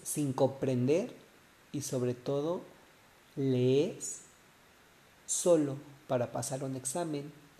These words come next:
o lees porque tienes que hacerlo. Pero cuando lees por placer, te transportas a otro mundo,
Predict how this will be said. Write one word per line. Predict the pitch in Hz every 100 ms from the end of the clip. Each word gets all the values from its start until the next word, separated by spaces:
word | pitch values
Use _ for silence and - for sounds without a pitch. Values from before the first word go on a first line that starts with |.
| - - - - - - -
o | 135
lees | 131 131 151 -
porque | 147 123 127
tienes | 143 135 131 -
que | 131
hacerlo. | - - - - - - - - - - - - - - - -
Pero | 156 151
cuando | 156 143 143
lees | 143 151 185 202
por | - 214 -
placer, | 139 117 - - 135 127 - - - - - - -
te | 147
transportas | 139 127 123 - 151 143 - 165 -
a | 139
otro | 123 120 127
mundo, | 113 113 117 117 143